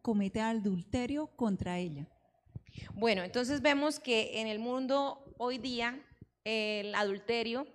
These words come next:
Speaker 2: ya se va como una cuestión como que es algo divertido o hasta chistoso porque hacen chistes de ello, ¿no? Pero en la ecuación bíblica dice que mientras que el pecado de adulterio puede ser placentero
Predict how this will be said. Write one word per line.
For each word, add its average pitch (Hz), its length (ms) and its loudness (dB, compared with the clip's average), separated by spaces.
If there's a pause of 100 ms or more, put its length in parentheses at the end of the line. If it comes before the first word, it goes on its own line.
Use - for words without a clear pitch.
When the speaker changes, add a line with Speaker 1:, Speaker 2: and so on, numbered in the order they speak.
(720)
Speaker 2:
ya 247 260 6
se 254 200 2
va 254 360 6
como 233 560 0
una 240 280 0
cuestión 220 500 -2
como 247 260 -2
que 208 160 -2
es 196 100 -4
algo 226 280 0
divertido 240 760 2
o 214 140 4
hasta 208 280 0
chistoso 294 600 0
porque 214 300 -2
hacen 202 320 0
chistes 240 400 -6
de 208 220 2
ello, 185 200 -2
¿no? 214 160 -4 (760)
Pero 311 460 6
en 240 180 2
la 233 120 4
ecuación 233 520 0
bíblica 247 520 0 (720)
dice 277 460 0
que 254 180 4
mientras 240 600 0
que 240 100 -2
el 233 100 -2
pecado 262 440 2
de 330 60 4
adulterio 220 600 0 (280)
puede 247 380 0
ser 311 260 -2
placentero 294 800 2